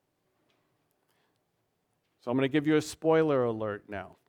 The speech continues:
Every time that there's a sevenfold judgment is given in this book,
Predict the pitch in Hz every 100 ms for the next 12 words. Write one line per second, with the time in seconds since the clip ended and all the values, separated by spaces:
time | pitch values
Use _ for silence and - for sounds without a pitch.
0 | _ _ _ _ _ _ _ _ _ _
1 | _ _ _ _ _ _ _ _ _ _
2 | - 147 160 185 - 180 160 123 95 98
3 | - _ _ _ _ - 127 135 135 -
4 | 147 147 156 151 160 147 120 135 139 131
5 | 139 139 135 117 143 131 143 139 135 135
6 | - 135 139 -